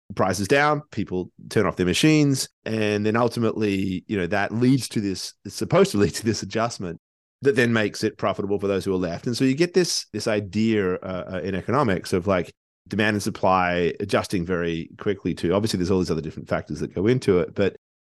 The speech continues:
and the price of energy, which I'm sure we'll get into now, is, is a key one. But it's amazing how fast this industry has learned to adapt and change to these forces. I think that's partly because it's such a,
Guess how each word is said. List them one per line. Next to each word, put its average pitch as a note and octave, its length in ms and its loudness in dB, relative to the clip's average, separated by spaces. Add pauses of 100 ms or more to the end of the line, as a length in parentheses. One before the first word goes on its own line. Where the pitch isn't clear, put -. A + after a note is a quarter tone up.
(160)
and D#2+ 120 -4
the D2+ 40 -10
price D#2+ 260 -2
of F2 60 0
energy, F2 260 2
which C#2+ 180 -4
I'm D2 80 -8
sure F2 160 -2
we'll E2 80 -2
get E2+ 120 0
into D#2+ 160 -6
now, G#2+ 340 2
is, F2 340 -4 (100)
is E2+ 120 -10
a E2 60 -8
key A#2 160 2
one. E2 200 2
But F#2+ 160 2 (140)
it's - 160 -4
amazing C#3 460 2
how A#2+ 260 -2
fast G2+ 380 -4
this F#2 120 -8
industry E2+ 400 -6
has E2+ 240 -2
learned F2 480 0
to E2 140 -4
adapt D#2 420 -2
and D2+ 140 -6
change E2 460 0
to D#2 80 -8
these D#2 160 -4
forces. E2+ 400 -2
I F2 60 -6
think - 140 -4
that's - 200 -8
partly G#2+ 400 -2
because D#2+ 400 -4 (540)
it's B2 200 2
such - 260 2
a, E2+ 320 2